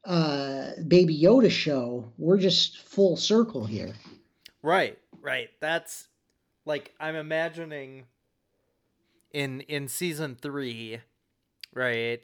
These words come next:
Speaker 2: um, some, some heads start exploding, and then, um, y-, you know, we, we, we now know that it's, it's the congresswoman. She's, she's exploding heads.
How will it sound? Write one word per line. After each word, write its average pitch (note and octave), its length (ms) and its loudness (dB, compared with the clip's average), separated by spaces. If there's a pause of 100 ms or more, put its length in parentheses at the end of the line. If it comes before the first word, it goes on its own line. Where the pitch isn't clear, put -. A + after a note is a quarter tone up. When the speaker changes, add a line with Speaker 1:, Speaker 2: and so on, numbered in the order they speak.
Speaker 2:
um, A2+ 580 -6 (800)
some, D3 380 -4
some D#3 240 -6
heads D#3 360 -2
start C#3 320 -4
exploding, A#2+ 920 -6 (720)
and B2+ 680 -6 (160)
then, B2 680 -8
um, A2 640 -8 (1500)
y-, D#3+ 160 -18
you D#3+ 180 -4
know, A#2+ 140 0
we, C3 340 -8 (100)
we, C3 360 -4
we C3 200 -8
now C3 300 0
know C#3+ 320 -2
that C3+ 180 -4
it's, B2+ 440 -6
it's B2+ 300 -12
the C#3 120 -12
congresswoman. A#2 800 -8
She's, A2+ 400 -12
she's A#2+ 260 -12
exploding C#3 580 -6
heads. A2+ 460 -10